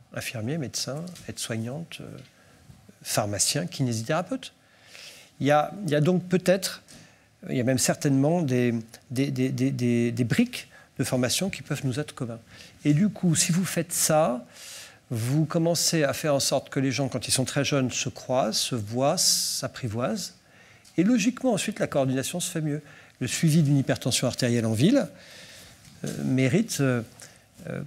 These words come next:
probablement une formation à part. Moi, je,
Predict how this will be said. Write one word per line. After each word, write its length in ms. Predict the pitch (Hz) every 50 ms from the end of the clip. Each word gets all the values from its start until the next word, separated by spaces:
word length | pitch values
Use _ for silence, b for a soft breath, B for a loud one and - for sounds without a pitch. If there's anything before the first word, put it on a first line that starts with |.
| -
probablement 800 | - - 156 156 143 147 139 131 139 143 135 131 135 135 131 127
une 140 | 147 147 120
formation 480 | - - 127 120 120 110 - - 117 110
à 40 |
part. 440 | 107 - 139 151 190 240 247 220 - - - _ _ 190
Moi, 140 | 143 151
je, 220 | 131 107 131 127